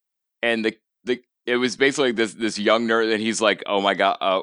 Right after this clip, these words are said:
hold on, let me get another one." I'm like, "I don't know if I can hold on right now." And he's like, "Oh, hold on, hold on, hold on." And he came running back in, and then he measures it, and he's like, "You put out more than a liter of urine at once."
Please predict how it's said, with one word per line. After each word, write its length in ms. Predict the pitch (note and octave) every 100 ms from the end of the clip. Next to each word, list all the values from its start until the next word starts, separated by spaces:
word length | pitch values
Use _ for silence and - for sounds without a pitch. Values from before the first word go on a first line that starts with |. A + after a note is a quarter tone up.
| -
hold 240 | G2+ A#2
on, 160 | A2 G2+
let 100 | G#2
me 80 | G#2+
get 160 | A2+
another 240 | G#2+ G#2 G2+
one." 200 | F#2 G2
I'm 140 | A2
like, 180 | G#2 -
"I 160 | G2+ A2
don't 200 | B2 A2+
know 220 | A#2 A#2
if 100 | B2+
I 120 | A#2+
can 120 | A#2+
hold 240 | A2+ A#2 A#2
on 220 | A#2 A#2
right 180 | A#2 A#2+
now." 420 | A2 G#2+ G#2 E2+
And 140 | A#2
he's 180 | B2 A#2
like, 360 | A2+ G#2+ G#2 _ -
"Oh, 140 | B2 C3+
hold 200 | D3 D#3
on, 200 | D3+ D#3
hold 200 | E3 E3
on, 160 | D#3
hold 200 | E3 E3+
on." 260 | E3 C#3 A2+ _ _ _ _ -
And 80 | A#2
he 120 | G#2+
came 320 | B2+ C3+ A#2+
running 220 | A#2 B2+
back 280 | B2 A#2 A#2
in, 300 | A2 A2 A2 _ _ -
and 80 | A2+
then 60 | D3+
he 60 |
measures 360 | C#3+ C3 C#3 G#2+
it, 100 | E2+
and 80 | F#2
he's 180 | F#2
like, 320 | G2 F#2 E2+ _ _ _ -
"You 380 | G2+ C3 F3 _ _ _ -
put 120 | A#2
out 280 | A2+ G#2+ -
more 260 | G2+ A2
than 140 | A2 G2+
a 80 | E2+
liter 460 | E2+ G#2 A#2+ A#2
of 120 | F#2
urine 400 | F2+ G#2 A2 F2
at 120 | E2 D#2
once." 540 | F#2 D2 - -